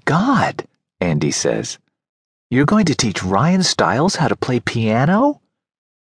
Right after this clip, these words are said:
"Settle down, girl. I said I'd think about it."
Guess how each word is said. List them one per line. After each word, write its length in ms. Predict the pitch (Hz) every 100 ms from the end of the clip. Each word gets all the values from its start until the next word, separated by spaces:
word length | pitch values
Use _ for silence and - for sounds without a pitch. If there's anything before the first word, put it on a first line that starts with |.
| _ _ _ _ _ _ _ _ _ -
"Settle 420 | - 92 80 90
down, 320 | 85 80 82
girl. 420 | 71 58 53 - _ _ -
I 140 | 80
said 280 | 76 - 82
I'd 240 | 69 62 -
think 300 | 101 92 69
about 300 | 60 53
it." 120 | 52